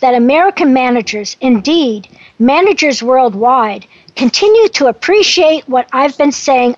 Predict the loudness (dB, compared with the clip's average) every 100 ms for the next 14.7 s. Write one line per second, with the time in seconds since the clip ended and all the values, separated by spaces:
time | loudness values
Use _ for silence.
0 | _ -2 2 0 0 -2 -2 -2 0 0
1 | 0 -2 -2 -4 -10 _ _ _ _ _
2 | _ _ -4 0 0 2 2 0 0 -4
3 | -4 -10 -10 -2 0 2 0 -2 0 2
4 | 2 2 0 -6 -4 -6 -4 -4 -2 0
5 | 0 0 -2 0 -2 -2 -2 -4 -2 -4
6 | -2 -6 -8 -12 -12 -20 -20 -8 -4 0
7 | 0 0 0 0 -2 -2 0 2 2 0
8 | -2 -2 0 -2 -2 -4 -2 -2 -2 -4
9 | -12 -18 -20 _ _ _ _ 0 2 2
10 | 0 -2 -4 -4 -12 -6 -4 -4 -10 -6
11 | -4 -2 -2 -2 -4 _ _ -4 0 0
12 | 0 0 0 -2 -2 -10 -14 -14 -14 _
13 | _ _ _ -4 0 2 0 -2 -4 0
14 | 0 0 -4 -10 -8 -8 -10